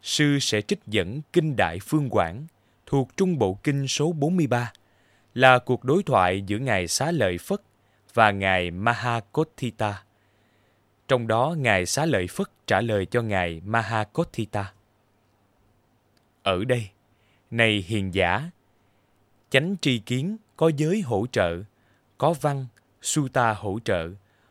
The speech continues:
có thảo luận hỗ trợ, có chỉ, samatha hỗ trợ, có quán, samadhi hỗ trợ.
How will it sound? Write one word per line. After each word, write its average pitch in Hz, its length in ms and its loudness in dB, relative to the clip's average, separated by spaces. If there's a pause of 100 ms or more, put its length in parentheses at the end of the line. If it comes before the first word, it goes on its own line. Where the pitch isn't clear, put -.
(120)
có 185 120 2
thảo 120 300 2
luận 104 300 -2
hỗ 107 240 -4
trợ, 92 320 0 (640)
có 185 140 0 (100)
chỉ, 104 360 -2 (400)
samatha 123 680 -2
hỗ 101 340 -6
trợ, 87 260 0 (520)
có 156 100 4
quán, 151 440 0 (380)
samadhi 143 680 0
hỗ 104 220 -2
trợ. 82 320 -2